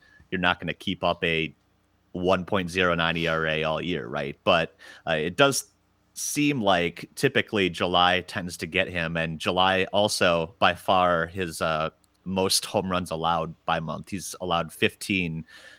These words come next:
career home runs in July. Uh, these, I guess, not by far, because September, October also has twelve, but then you're in the single digits. So again,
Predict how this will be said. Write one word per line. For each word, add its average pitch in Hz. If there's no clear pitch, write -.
career 90
home 85
runs 82
in 82
July. 80
Uh, 76
these, 87
I 90
guess, 85
not 95
by 76
far, 82
because 85
September, 90
October 78
also 76
has 67
twelve, -
but 92
then 85
you're 98
in 80
the 78
single 80
digits. -
So 87
again, 104